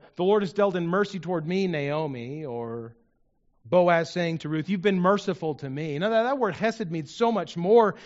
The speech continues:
than that. It includes more than just mercy. It carries with it, I think, some overlap with that Greek word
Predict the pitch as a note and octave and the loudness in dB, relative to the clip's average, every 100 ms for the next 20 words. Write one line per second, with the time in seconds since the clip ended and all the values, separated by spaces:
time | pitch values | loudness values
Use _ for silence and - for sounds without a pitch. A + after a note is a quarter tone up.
0 | - C#3 F3 E3 E3+ A#3 F#3+ C#3 E3+ F#3+ | -18 -4 -2 0 4 4 4 0 -4 -4
1 | F3+ A3 A3+ D3 F3 G#3 C4 G#3+ F3+ D#3 | -4 -2 -2 -2 0 4 4 2 -4 -6
2 | - E3 G3 G#3+ E3+ D#3 - A#3 A3 E3 | -6 -2 -2 -2 -8 -8 -2 -2 -2 -4
3 | A3+ G3+ F#3 - - G3 A3+ A#3+ A3 - | -4 -4 -8 -16 -4 2 2 0 -2 2
4 | A3+ G#3 G3+ A#3+ A3 F#3+ F3+ F#3 F3+ F#3 | 2 2 4 4 4 2 2 0 -4 -2
5 | F3 D#3+ C#3+ A3+ A#3+ F#3+ F#3+ G3 G3 F#3+ | -2 -2 -2 -2 -2 -2 2 4 2 0